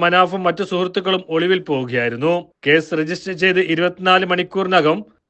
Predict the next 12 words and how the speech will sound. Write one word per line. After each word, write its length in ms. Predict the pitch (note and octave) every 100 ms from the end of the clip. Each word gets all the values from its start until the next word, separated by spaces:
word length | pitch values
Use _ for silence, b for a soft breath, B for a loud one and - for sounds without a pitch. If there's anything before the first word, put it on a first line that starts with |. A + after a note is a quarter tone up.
| D3+
മൊബൈൽ 300 | E3+ E3+ G3+ F#3
ഫോൺ 160 | G#3 G3+ -
സ്വിച്ച് 260 | F#3+ - G3+
ഓഫ് 120 | -
ചെയ്ത് 200 | G3+ F#3 F#3+ E3
ഒളിവിൽ 280 | F3+ G3+ F3+
പോയ 260 | G3 F#3+ F#3 E3+
മുഖ്യപ്രതി 480 | D#3 G#3 G3 F#3+ F#3
മനാഫിനെ 440 | F3 F3+ F3 F#3 D3+ - _ D3
വൈക്കം 340 | F3 E3+ G#3+ G3
പോലീസിന്റെ 420 | F#3+ F#3+ G3 F#3+ F#3
സഹായത്തോടെ 560 | E3 F3+ F#3 F#3+ F#3